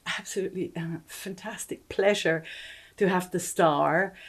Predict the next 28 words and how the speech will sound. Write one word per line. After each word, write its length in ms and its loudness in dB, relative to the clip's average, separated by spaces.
uh, 300 6
in 180 2
Vienna, 540 0
of 220 0
Vienna, 560 2
of 180 -2
the 80 2
world, 640 8
<laughs> 420 -2
Sona 500 -2
McDonald. 600 2
She's 300 -2
a 80 2
star 580 2
in 120 2
the 80 2
best 320 0
sense 280 2
of 140 -8
the 80 -10
term. 520 0
She's 320 0
a 100 2
great, 340 4
fabulous 720 -2
entertainer, 720 -8
phenomenal 1000 4
in 200 0